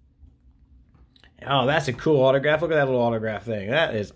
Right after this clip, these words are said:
awesome on a nineteen seventy-nine Topps Junior Kennedy. Man, one, two, three, four, five, six, seven trades, brother. That is awesome, John. John, I'm gonna try my best. I'm gonna show you what we got here. I don't have nearly as great of a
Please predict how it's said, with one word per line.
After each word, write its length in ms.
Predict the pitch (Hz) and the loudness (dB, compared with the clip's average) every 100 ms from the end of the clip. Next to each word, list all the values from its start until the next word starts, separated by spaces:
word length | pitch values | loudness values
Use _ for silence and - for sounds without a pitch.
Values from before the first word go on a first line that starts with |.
| - | -4
awesome 460 | 147 135 120 123 | 0 0 0 0
on 120 | 117 113 | 0 0
a 40 | |
nineteen 580 | 123 143 143 - 135 120 | 0 -2 -4 -8 -4 -4
seventy-nine 880 | - 147 156 139 123 143 151 147 | -2 0 2 2 0 2 2 0
Topps 340 | 143 147 151 127 | 0 0 0 -2
Junior 480 | 117 135 196 202 196 | -6 -2 0 0 -2
Kennedy. 640 | - 147 175 135 101 90 - - - - | -4 0 2 2 -2 -6 -16 -20 -14 -2
Man, 300 | 185 160 143 | 2 4 4
one, 200 | 185 143 | 4 4
two, 240 | 196 147 | 2 2
three, 220 | 185 170 | 2 2
four, 260 | - 190 127 | 2 2 2
five, 360 | - 180 101 | 2 0 0
six, 360 | - - - - | -4 -6 -6 -6
seven 480 | - - 226 180 143 | -6 0 0 0 -2
trades, 420 | 147 226 208 139 | 0 4 4 2
brother. 360 | 135 185 214 196 | 2 4 6 6
That 200 | 208 196 | 4 2
is 160 | 151 - | 0 -2
awesome, 460 | 208 220 208 160 143 | 0 2 2 -2 -2
John. 340 | 151 180 196 - - - - - | 0 -2 -4 -8 -20 -20 -18 -4
John, 240 | 151 175 | 0 2
I'm 140 | 170 | 2
gonna 140 | 214 151 | 4 2
try 260 | - 196 | 2 2
my 200 | 185 160 | 2 0
best. 400 | 147 170 190 202 | 2 2 2 2
I'm 100 | 220 | -2
gonna 140 | 185 135 | -2 -2
show 240 | - 190 | 0 0
you 140 | 185 175 | 2 0
what 140 | 160 | -2
we 100 | 147 | -4
got 260 | 165 165 143 | -2 -2 0
here. 300 | 147 180 - - _ | -2 -2 -8 -18 _
I 120 | - | -2
don't 320 | 156 202 165 143 | 4 4 2 -2
have 260 | 156 156 | -2 0
nearly 420 | 190 240 254 180 | 0 0 2 4
as 180 | 139 120 | 4 2
great 380 | 120 135 165 180 | -2 2 2 2
of 120 | 139 | 2
a 260 | 127 110 | 0 0